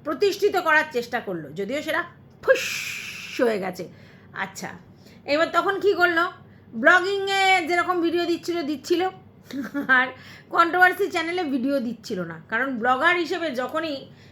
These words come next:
ওকে প্রতিস্থাপিত করতে হবে নিজেকে, তখন কন্ট্রোভার্সি করলে চলবে না। তো ব্লগারের কিউরিওসিটি, ব্লগিং করছিল, লোকের কিউরিওসিটি কোথায় গেছে, কী করছে, হ্যানা ত্যানা, বেশ তিরিশ, চল্লিশ, পঞ্চাশ ভিডিওতে ভিউজ হচ্ছে, তা আর কেন কন্ট্রোভার্সি করতে যাবে? কারণ ও তো নিজেকে ব্লগিং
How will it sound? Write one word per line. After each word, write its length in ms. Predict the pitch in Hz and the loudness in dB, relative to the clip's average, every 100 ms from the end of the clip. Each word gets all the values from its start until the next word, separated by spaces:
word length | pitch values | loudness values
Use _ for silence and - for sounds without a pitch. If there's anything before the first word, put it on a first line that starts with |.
| - | -10
ওকে 200 | 262 294 | -6 -4
প্রতিস্থাপিত 680 | 311 277 311 302 311 302 302 | 0 0 0 -4 -4 -4 -4
করতে 340 | 302 294 294 | -2 0 2
হবে 160 | 339 302 | 2 2
নিজেকে, 560 | 277 277 302 240 214 - - - | 0 -2 -2 -2 -4 -8 -20 -14
তখন 260 | - 302 302 | -10 -6 -4
কন্ট্রোভার্সি 520 | 277 277 302 294 311 | -2 0 0 0 -2
করলে 280 | 262 277 359 359 | 0 2 0 0
চলবে 320 | 320 226 185 | 0 0 -4
না। 160 | 160 160 | -8 -6
তো 80 | 240 | -4
ব্লগারের 680 | 214 240 269 269 311 320 311 - - 214 233 | 0 4 4 4 4 4 2 -2 -14 -12 -10
কিউরিওসিটি, 520 | 302 311 302 311 262 269 | -4 -4 -4 -6 -6 -4
ব্লগিং 420 | 247 262 294 294 | 0 0 0 -2
করছিল, 360 | 285 277 277 269 | -2 0 -2 0
লোকের 280 | 247 269 | 0 -4
কিউরিওসিটি 520 | 262 262 262 262 226 233 | -6 -8 -8 -8 -10 -8
কোথায় 360 | - - 262 | -6 -2 0
গেছে, 260 | 247 226 233 | 0 -2 -4
কী 180 | 277 285 | -6 -6
করছে, 360 | - 240 240 | -2 -2 -2
হ্যানা 320 | 226 233 233 | -2 -2 -2
ত্যানা, 280 | 226 214 233 - - - - | -2 -4 -6 -8 -20 -18 0
বেশ 260 | 240 311 311 | 6 6 4
তিরিশ, 320 | 302 285 277 | -2 -2 0
চল্লিশ, 280 | 285 277 277 | 0 0 0
পঞ্চাশ 360 | 269 254 254 254 | -2 -2 -2 -4
ভিডিওতে 480 | 214 214 240 240 220 | -4 -2 0 0 0
ভিউজ 320 | 240 302 294 | -2 -2 0
হচ্ছে, 340 | 294 294 302 320 - - - - | 0 -2 -10 -10 -18 -20 -12 -2
তা 80 | 349 | 4
আর 240 | 320 330 330 | 6 4 4
কেন 260 | 349 370 | 0 0
কন্ট্রোভার্সি 580 | 339 330 302 294 277 277 | 2 2 2 2 0 -2
করতে 320 | 240 233 226 | -2 -2 0
যাবে? 200 | 214 185 | -2 -2
কারণ 240 | 180 240 277 | -2 -2 -2
ও 80 | |
তো 120 | 277 311 | -4 -4
নিজেকে 340 | 294 294 302 | -6 -6 -4
ব্লগিং 520 | 254 240 247 262 294 | -2 0 0 -2 -8